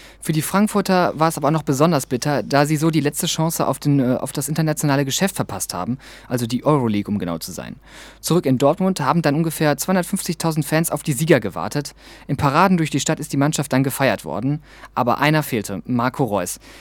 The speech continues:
Der siebenundzwanzigjährige, der seinen ersten großen Titel mit dem D-F-B-Pokal feierte, wurde sofort nach der Landung ins Krankenhaus gefahren.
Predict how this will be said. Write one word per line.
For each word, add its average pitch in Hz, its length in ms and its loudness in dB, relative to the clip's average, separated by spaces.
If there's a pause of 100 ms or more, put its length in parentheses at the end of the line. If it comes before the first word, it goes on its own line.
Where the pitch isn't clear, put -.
(160)
Der 139 80 0
siebenundzwanzigjährige, 160 1000 0
der 135 160 0
seinen 143 160 0
ersten 185 300 2
großen 165 300 -4
Titel - 180 -2
mit 160 160 2
dem 143 140 2
D-F-B-Pokal 143 680 -2
feierte, 127 460 0
wurde 165 140 2
sofort 185 380 0
nach 180 120 -2
der 143 140 -2
Landung 156 280 2
ins 139 160 -4
Krankenhaus 117 520 -6
gefahren. 85 360 -12